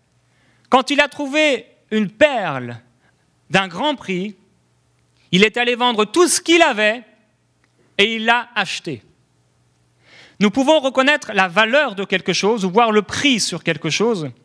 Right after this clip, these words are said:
mais sans accepter que cette chose a cette valeur. On peut reconnaître la valeur du sacrifice de Jésus-Christ, et beaucoup de gens dans le monde à qui je parle,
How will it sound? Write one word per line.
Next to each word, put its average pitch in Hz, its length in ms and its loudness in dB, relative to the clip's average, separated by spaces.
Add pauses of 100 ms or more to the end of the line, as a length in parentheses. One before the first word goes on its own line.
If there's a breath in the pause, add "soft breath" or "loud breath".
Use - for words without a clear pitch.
(200 soft breath)
mais 180 80 0
sans 247 300 2
accepter 233 640 -2
que 202 100 -6
cette 170 240 -6
chose 190 300 0
a 180 120 2
cette - 400 -2
valeur. 147 640 -4 (800 soft breath)
On 196 80 4
peut 294 140 2
reconnaître 269 540 0
la 220 120 2
valeur 254 400 2
du 226 80 -8
sacrifice 240 560 -2
de 202 100 2
Jésus-Christ, 220 640 0
et 202 40 2
beaucoup 254 260 0
de 202 60 -4
gens 262 120 4
dans 226 100 0
le 202 60 2
monde 202 420 0 (520)
à 175 80 4
qui 208 140 -4
je 175 100 0
parle, 175 460 0